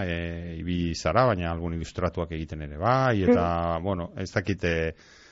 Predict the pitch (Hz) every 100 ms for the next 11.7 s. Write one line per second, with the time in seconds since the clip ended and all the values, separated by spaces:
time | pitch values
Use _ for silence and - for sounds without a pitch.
0 | _ _ - - - - 107 95 92 90
1 | 87 85 85 82 80 82 90 95 98 95
2 | 107 - 101 98 92 - 104 98 110 104
3 | 90 82 80 82 78 82 76 82 82 76
4 | - 80 78 78 78 82 82 82 82 85
5 | 82 85 87 - 82 82 85 80 85 -
6 | 87 80 80 73 76 80 73 80 80 82
7 | 80 80 78 78 76 - - - - -
8 | - _ _ 107 95 - 110 98 95 98
9 | 98 90 87 85 - - 90 - 120 98
10 | 87 87 87 87 87 - 92 101 92 95
11 | 92 92 85 92 92 85